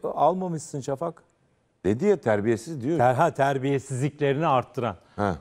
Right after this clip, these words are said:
Speaker 1: Okey, tamam, onu, onu biliyorum, evet. Ya şimdi bir Yorgo'yla ne zaman konuşacağız? Ha, Yorgo. Şu şeyi çok merak ediyorum. Cumhurbaşkanının bütün bu çıkışları,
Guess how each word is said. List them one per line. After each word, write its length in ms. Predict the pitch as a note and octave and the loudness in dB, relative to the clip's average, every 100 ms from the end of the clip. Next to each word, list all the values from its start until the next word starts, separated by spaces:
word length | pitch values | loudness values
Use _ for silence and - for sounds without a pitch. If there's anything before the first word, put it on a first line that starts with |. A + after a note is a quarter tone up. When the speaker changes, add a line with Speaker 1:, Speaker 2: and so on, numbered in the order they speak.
| - | -8
Speaker 1:
Okey, 280 | A#2+ C3 - | -8 -10 -6
tamam, 320 | A2+ C3 G2+ | -2 -2 -4
onu, 260 | G#2+ A#2+ B2 | -8 -8 -8
onu 260 | A2+ A#2+ | -6 -8
biliyorum, 340 | A#2 C3+ A2+ G2 | -4 -2 -2 -4
evet. 240 | A2 G2 - _ _ _ _ | -6 -6 -8 _ _ _ _
Ya 180 | F3 A#3 | 2 2
şimdi 400 | - C4+ C4 B3+ | 0 -8 -4 -2
bir 220 | B3+ C4 - _ _ _ _ _ _ _ _ _ _ _ _ _ - | -2 -4 -8 _ _ _ _ _ _ _ _ _ _ _ _ _ 2
Yorgo'yla 540 | C#3+ G#3 A3 A#3+ A#3+ | 4 4 4 4 4
ne 120 | G#3 | 0
zaman 300 | D#3 D#3 D3 | -4 -4 -6
konuşacağız? 580 | C#3+ C#3 C3 - G#3+ G#3+ _ _ _ _ _ _ _ _ _ _ _ _ _ _ _ _ _ _ _ _ - | -6 -8 -10 -8 -10 -10 _ _ _ _ _ _ _ _ _ _ _ _ _ _ _ _ _ _ _ _ -4
Ha, 280 | F3+ E3+ G#2 | 0 0 -2
Yorgo. 440 | A2 C#3+ D#3 B2+ G#2+ _ _ _ _ | 0 2 2 0 -6 _ _ _ _
Şu 320 | - - - | -16 -14 -10
şeyi 260 | - F3+ A#3+ | -2 -2 2
çok 240 | A3+ A3 | 0 0
merak 320 | B2+ A#2 A2 | -2 -2 -2
ediyorum. 400 | A2+ G#2+ A2+ A2 | -4 -6 -6 -6
Cumhurbaşkanının 840 | G2 C3+ F3 E3+ E3+ - F3 F3+ E3+ | -4 -2 2 2 0 -2 -4 -2 -4
bütün 260 | E3 G3 F3+ | -4 -2 -2
bu 60 | |
çıkışları, 720 | - - E3+ - D#3 D3+ D3 | -4 -2 -2 0 4 4 2